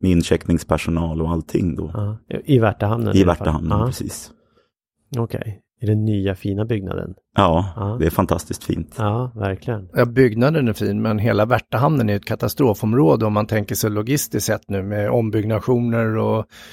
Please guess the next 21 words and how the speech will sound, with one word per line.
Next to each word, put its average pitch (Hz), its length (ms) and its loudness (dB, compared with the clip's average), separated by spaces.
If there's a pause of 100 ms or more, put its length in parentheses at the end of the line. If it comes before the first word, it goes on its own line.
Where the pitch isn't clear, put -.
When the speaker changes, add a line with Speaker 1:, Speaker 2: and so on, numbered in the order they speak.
(360)
Speaker 3:
hur, 123 300 -2
har 120 180 2
det 120 120 2
påverkat 147 640 2
er 104 120 -2
någonting? 107 460 -10 (220)
Speaker 1:
Det 104 120 6
har 120 300 4
det 107 100 6
till 78 120 -4
stor 73 220 -2
del. 78 280 -2 (180)
Eh, 85 240 4 (420)
vi 110 100 2
skäms 120 420 2
ju 110 40 6
lite 90 380 2
hela 82 300 2
tiden, 101 400 0 (280)
tyvärr, 90 400 2 (500)
eh, 85 240 4